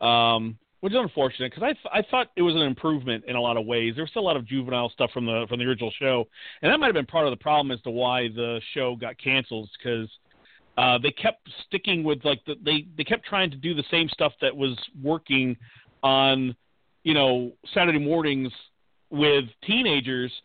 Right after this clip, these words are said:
and I guess they were expecting the older audience in prime time to kinda be like, "Oh, yeah, this is great." But, yeah, the, the, the adult viewers on prime time were not having it. So the show got canceled, and, of course,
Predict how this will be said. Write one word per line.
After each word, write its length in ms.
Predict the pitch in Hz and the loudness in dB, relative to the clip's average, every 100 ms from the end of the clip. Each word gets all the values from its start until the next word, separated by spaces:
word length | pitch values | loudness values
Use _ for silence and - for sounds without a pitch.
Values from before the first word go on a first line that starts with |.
| _ | _
and 80 | 135 | -4
I 60 | 143 | -2
guess 120 | 185 | 0
they 80 | 190 | 0
were 80 | 165 | -2
expecting 500 | - 185 - 156 143 | -2 -4 -2 -2 0
the 100 | 143 | 0
older 300 | 135 160 151 | 0 0 2
audience 380 | 139 143 131 127 | 2 2 0 -4
in 100 | 117 | -6
prime 340 | - 143 156 | -2 0 0
time 380 | 147 139 123 123 | 0 0 2 0
to 100 | 131 | -6
kinda 420 | 123 135 127 113 - _ - | -4 -2 0 -2 -4 _ 0
be 100 | 131 | 2
like, 160 | 131 | 2
"Oh, 160 | 254 247 | 2 2
yeah, 200 | 226 233 | 4 2
this 100 | 220 | 0
is 80 | 190 | -6
great." 380 | 185 247 180 - _ - _ _ _ | -4 -2 -2 -4 _ -20 _ _ _
But, 280 | 151 143 165 | 2 2 2
yeah, 240 | 147 139 | 2 2
the, 320 | 131 139 135 123 | 2 0 -2 0
the, 240 | 139 131 135 | 2 2 0
the 80 | 135 | -2
adult 300 | 131 202 175 | 2 2 2
viewers 420 | 160 165 151 127 - - - | 2 2 2 -2 -6 -18 -8
on 160 | 123 123 | -6 -2
prime 300 | 151 135 123 | 0 0 0
time 240 | 131 117 | -2 -2
were 80 | 120 | -2
not 180 | 120 107 | -2 0
having 300 | 120 101 87 | 0 0 -6
it. 140 | 82 - | -16 -8
So 160 | 117 113 | -6 -4
the 100 | 110 | -2
show 200 | 165 170 | 0 2
got 180 | 151 123 | 0 0
canceled, 540 | 131 127 - 120 117 | -2 -2 -4 -6 -6
and, 80 | 117 | -8
of 60 | |
course, 260 | - 127 | -4 -4